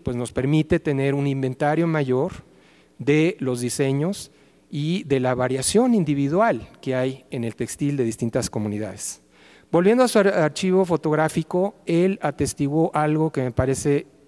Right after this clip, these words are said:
sumamente interesante y que para mí es muy afortunado porque yo hice precisamente mi investigación para mi tesis de licenciatura en esta zona.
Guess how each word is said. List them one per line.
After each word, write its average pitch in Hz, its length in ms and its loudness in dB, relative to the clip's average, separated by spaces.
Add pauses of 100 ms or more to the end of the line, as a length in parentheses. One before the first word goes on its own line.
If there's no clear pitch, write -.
(140)
sumamente 160 920 2
interesante 143 1080 0 (580)
y 156 120 0
que 165 160 2
para 165 160 2
mí 185 100 6
es 190 60 4
muy 202 180 6
afortunado 190 640 2
porque 151 420 2
yo 165 280 4
hice 170 260 0
precisamente 151 800 0
mi 127 160 -4
investigación 127 960 0 (640)
para 156 360 2
mi 127 200 -4
tesis 147 320 -2
de 147 80 2
licenciatura 135 760 -2
en 127 120 -4
esta 123 240 -4
zona. 98 340 -8